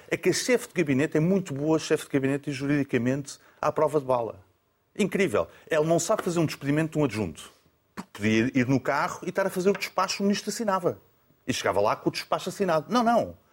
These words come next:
A chefe de gabinete falhou no mais básico. Falhou no despedimento da C E O, porque deve ter passado por ela, não é? Porque pelo visto está cheio de falhas, e falha no despedimento do próprio adjunto.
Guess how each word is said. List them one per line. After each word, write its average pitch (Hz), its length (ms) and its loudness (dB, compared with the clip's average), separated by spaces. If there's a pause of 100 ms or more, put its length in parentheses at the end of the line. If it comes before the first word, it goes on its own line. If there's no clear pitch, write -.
(360)
A 170 40 0
chefe 220 160 2
de 208 60 2
gabinete 220 220 0
falhou 220 200 6
no 240 80 6
mais 226 240 2
básico. 180 460 -2 (180)
Falhou 196 380 2
no 208 80 2
despedimento 131 440 0
da 113 60 -2
C - 200 -2
E 92 160 4
O, 87 140 4 (280)
porque - 140 -12
deve 92 120 2
ter 92 80 0
passado 95 260 0
por 80 160 0
ela, 80 260 0 (240)
não 90 160 0
é? 131 100 0 (300)
Porque - 100 -20
pelo 85 140 -4
visto 104 160 -4
está 90 100 -2
cheio - 200 -2
de - 60 -10
falhas, 92 380 0 (180)
e 190 60 2
falha 220 260 2
no 226 80 6
despedimento 233 340 2
do 254 80 2
próprio 233 260 2
adjunto. 147 440 0